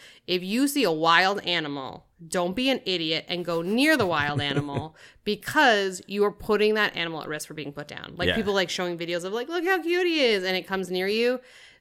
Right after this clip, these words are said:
Speaker 1: The, the wildlife, uh, rescue and whatever they're called
Speaker 2: Yeah.
Speaker 1: have to put that animal down.
Speaker 2: Okay. That is really good information
Speaker 1: Legally.
Speaker 2: to have.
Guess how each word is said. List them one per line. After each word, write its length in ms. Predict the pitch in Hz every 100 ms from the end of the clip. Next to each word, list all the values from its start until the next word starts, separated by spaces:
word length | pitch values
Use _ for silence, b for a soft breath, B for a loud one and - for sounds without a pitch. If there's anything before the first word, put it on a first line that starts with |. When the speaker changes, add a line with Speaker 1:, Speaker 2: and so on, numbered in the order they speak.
| -
Speaker 1:
The, 500 | 190 208 196 185 - 180
the 300 | 185 185 170 -
wildlife, 1000 | 175 180 190 185 170 156 160 - - - _ -
uh, 380 | 160 147 147 -
rescue 460 | - 170 165 170 160
and 120 | 156
whatever 300 | 156 156 156
they're 120 | 151 151
called 520 | 156 147 147 - - _ _ _ _ _ -
Speaker 2:
Yeah. 120 | 85
Speaker 1:
have 120 | - -
to 80 |
put 140 | - 196
that 140 | 160
animal 240 | 160 147 143
down. 260 | 156 -
Speaker 2:
Okay. 420 | 110 110 95 73 - _ 85
That 140 | 78
is 100 | 71
really 320 | 78 92 85
good 140 | 82 80
information 460 | 82 87 78 80
Speaker 1:
Legally. 100 | 78
Speaker 2:
to 60 | 78
have. 280 | 73 -